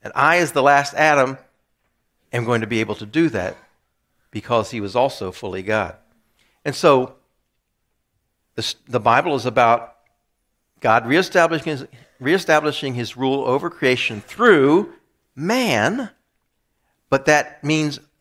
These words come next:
the coming king through Jesus, not apart from Jesus, but through Jesus and those who are in him,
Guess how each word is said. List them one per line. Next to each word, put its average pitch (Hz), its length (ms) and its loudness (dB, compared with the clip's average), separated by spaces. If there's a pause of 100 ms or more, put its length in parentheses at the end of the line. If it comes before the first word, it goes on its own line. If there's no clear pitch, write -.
(240)
the - 80 -12
coming 180 400 -4
king 107 560 -8 (840)
through 104 140 -10
Jesus, 101 520 -8
not 104 180 -2
apart - 400 -2
from 110 160 -12
Jesus, 101 520 -16 (200)
but - 180 -10
through 175 280 -4
Jesus 101 580 -12 (880)
and 95 120 -12
those 143 260 2
who 156 80 -6
are 151 80 -2
in 131 240 -6
him, 92 400 -10